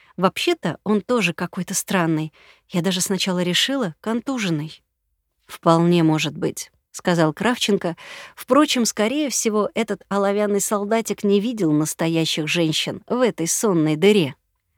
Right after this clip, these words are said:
«Но почему это?» усмехнулась Катя. «Наша хозяйка очень даже ничего. Серега вот шею свернул на нее глядя.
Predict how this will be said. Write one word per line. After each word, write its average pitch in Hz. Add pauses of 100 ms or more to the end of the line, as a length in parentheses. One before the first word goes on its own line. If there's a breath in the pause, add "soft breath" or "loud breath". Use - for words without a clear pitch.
(260)
«Но 254
почему 302
это?» 151 (260)
усмехнулась 190
Катя. 170 (320 loud breath)
«Наша 180
хозяйка 175
очень 220
даже 254
ничего. 262 (280 loud breath)
Серега 214
вот 156
шею 233
свернул 202
на 170
нее 180
глядя. 160